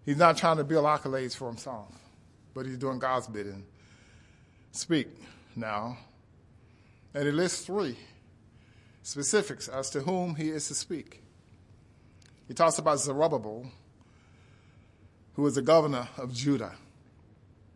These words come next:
Governor? We talked about that before as well. Governor of Judah.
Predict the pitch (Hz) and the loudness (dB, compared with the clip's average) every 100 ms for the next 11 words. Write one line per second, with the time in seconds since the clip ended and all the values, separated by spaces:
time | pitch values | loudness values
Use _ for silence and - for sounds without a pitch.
0 | - - - - 120 110 135 151 196 233 | -20 -20 -20 -14 -10 0 4 6 6 4
1 | 247 - - - - - - - - - | 2 -4 -20 -20 -20 -20 -20 -20 -20 -20
2 | - 117 139 147 151 143 151 143 143 160 | -14 -4 4 4 6 6 6 2 0 2
3 | 160 135 175 165 104 - - - - - | 2 2 -2 -4 -10 -18 -20 -20 -20 -20
4 | - 107 147 175 127 110 117 117 147 165 | -20 0 6 6 6 -4 -8 -6 -2 -2
5 | 98 | -4